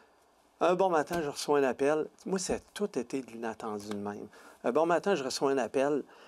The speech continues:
qui me dit, « Euh, oui, bonjour, Alain Turcotte. Oui, ok, oui. Euh, euh, est-ce que ça te tenterait de faire du théâtre d'été ? » Là, j'ai dit, « Je suis allé en voir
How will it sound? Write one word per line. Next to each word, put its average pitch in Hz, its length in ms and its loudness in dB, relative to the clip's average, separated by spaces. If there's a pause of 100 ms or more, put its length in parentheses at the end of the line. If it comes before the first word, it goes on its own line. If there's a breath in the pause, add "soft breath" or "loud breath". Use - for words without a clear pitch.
(320 loud breath)
qui 131 100 -10
me 123 80 -6
dit, « 117 340 -4
Euh, 131 200 4
oui, 151 240 0
bonjour, 127 320 -2
Alain 120 180 0
Turcotte. 156 320 -4
Oui, 135 220 2
ok, 127 320 -2
oui. 135 260 0
Euh, 113 300 -2 (560 loud breath)
euh, 117 260 2
est-ce - 160 -4
que 135 80 -6
ça 135 180 -2
te - 160 -12
tenterait 208 340 -6
de - 40 -12
faire 117 160 0
du 110 160 -6
théâtre 151 300 0
d'été ? » 113 480 -4 (1800)
Là, 302 140 -6
j'ai 113 180 -4
dit, « 135 400 -8
Je - 60 -12
suis - 100 -2
allé 165 200 -2
en 143 140 2
voir 143 180 2